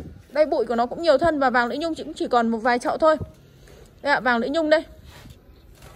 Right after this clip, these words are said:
Tiếp đến một cái mặt hàng bán rất là chạy và em lấy số lượng thực sự là nhiều luôn và bán nhanh lắm. Đó chính là vàng lưỡi đỏ. Vàng lưỡi đỏ, bụi to, nhiều thân và cái bông hoa của nó đây.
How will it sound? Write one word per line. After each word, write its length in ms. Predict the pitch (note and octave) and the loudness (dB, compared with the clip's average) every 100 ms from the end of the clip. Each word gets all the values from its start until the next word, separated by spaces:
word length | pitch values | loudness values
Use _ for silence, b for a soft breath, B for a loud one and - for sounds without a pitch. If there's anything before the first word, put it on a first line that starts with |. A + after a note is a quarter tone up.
| B B B B B - | B B B B B -6
Tiếp 160 | F4+ F#4+ | -2 4
đến 220 | C#4+ C4 | 6 6
một 100 | F4 D4+ | 2 0
cái 80 | |
mặt 160 | D#4+ D4+ | 2 2
hàng 240 | D4 B3 | 2 2
bán 180 | A3+ A3+ | 2 2
rất 180 | G4 C5+ | 2 0
là 120 | C#4 | 0
chạy 240 | B3 B3+ A3 | 0 -2 0
và 100 | A3+ | 2
em 100 | C#4+ D4+ | 2 2
lấy 160 | A#3+ G#3+ | -2 0
số 180 | A#3+ | 0
lượng 200 | D#4 E4 - | 0 -4 -6
thực 160 | - G3+ | -8 -8
sự 180 | - A3 | -6 -2
là 120 | A3 | 0
nhiều 220 | A3+ A3 | 2 4
luôn 200 | A#3+ C#4 - - - | 4 2 -2 -18 -20
và 220 | A#3+ G#3+ | -6 -4
bán 220 | G#3 G3+ C4+ | -2 -2 0
nhanh 180 | D4 | -2
lắm. 200 | C4 G#3 - b b b - | -2 -6 -8 b b b 0
Đó 180 | A3 | 2
chính 160 | C4 C#4+ | 2 -2
là 100 | E4+ | 0
vàng 260 | A#3 G#3+ A3 | 0 -2 -2
lưỡi 120 | C4 | 2
đỏ. 160 | C4+ G3+ - - - - - b b b - | 2 0 -12 -20 -20 -20 -20 b b b -2
Vàng 240 | C#4 C4+ | 2 2
lưỡi 180 | B3+ D#4 | 6 6
đỏ, 280 | F4 B3+ F#3+ - | 6 0 -2 -4
bụi 220 | D#4 A#3+ - | -4 -4 0
to, 400 | D4+ D#4+ D#4+ D4 C4 | 4 4 4 2 -2
nhiều 280 | B3+ B3 | 4 4
thân 320 | A#3+ E4 D#4 A#3+ | 6 2 2 0
và 80 | |
cái 100 | A#3 C#4 | 2 2
bông 160 | C#4+ | 2
hoa 180 | D#4+ C#4 | 0 0
của 80 | A3+ | -2
nó 140 | G3 | -2
đây. 140 | A#3+ | -2